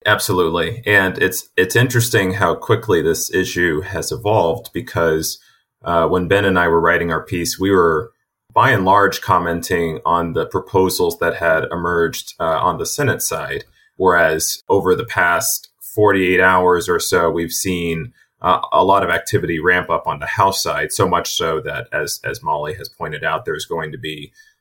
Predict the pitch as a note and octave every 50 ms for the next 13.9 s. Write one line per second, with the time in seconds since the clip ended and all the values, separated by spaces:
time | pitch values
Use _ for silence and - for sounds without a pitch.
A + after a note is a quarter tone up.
0 | _ _ - F2 F2 E2 D#2 D2+ - - E2 - - F#2 F#2+ - G#2+ G2+ G2 F#2
1 | F2+ F2+ F2+ - - F2+ - - - F#2 F2 E2 E2 - - F2+ D#2+ D#2 D#2 D#2
2 | - - _ - - A2 G2 F#2 - E2+ - F#2+ F2+ - D2+ D#2+ E2 E2+ E2+ -
3 | - D#2+ D#2 D#2 - - _ _ - D2+ D2+ D2 - - - F2 E2 D#2 - D#2+
4 | D#2 D2 D#2 D2+ - - - - F#2+ F#2+ E2 D2 - - - - G2+ F#2 E2+ E2
5 | D#2 - - - - - _ _ - G#2+ A2 - B2+ B2 A#2+ B2 A#2+ A#2 - A#2
6 | A2 G#2+ G2+ G2+ G2 F#2+ - - _ _ _ _ - G#2 G2+ - G2+ F#2 - E2
7 | - - - - - - - - F#2 F#2 F2+ E2+ E2+ D#2+ - - - - - -
8 | _ - - - - _ F#2 F#2 F2+ E2+ E2 D#2+ D2+ - - - - - - F#3+
9 | G3+ F#3 C#3 A#2 - G2+ F2 E2+ D#2 D2+ D2+ D#2+ F#2 G#2+ A#2 A#2+ A#2 F2 F2+ -
10 | - G#2+ F#2+ F#2 F2 E2+ E2 - - - F#2 F2 E2+ E2 D#2 D2+ - - - -
11 | - - - F2+ E2+ - - G#2+ G2 G2+ G#2+ G2+ G2+ G2 F#2+ F#2 - - G2 F#2
12 | F2+ F#2 - F#2+ F2 E2+ E2+ - - F2 D#2+ D#2+ E2 E2 E2 F2+ F2 F2 E2 E2+
13 | E2+ E2 D#2+ D#2+ D2+ - - _ - F2 E2+ E2+ D#2 - - - F2+ E2+